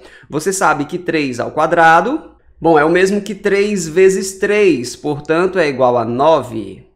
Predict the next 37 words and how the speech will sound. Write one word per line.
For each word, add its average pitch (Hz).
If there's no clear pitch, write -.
Aqui -
está 131
o 135
resultado 185
e 196
a 151
gente 156
deve 135
multiplicar 135
esse 139
nove 156
por 233
três, 143
certo? 156
Pra 233
gente 247
já 208
ir 202
adiantando 180
um 165
pouquinho 151
o -
serviço, 156
eu 180
vou 190
multiplicar 202
menos 165
cinco 190
vezes 175
três 180
e 208
vou 202
colocar 208
o 196
resultado 196
bem 202
aqui. -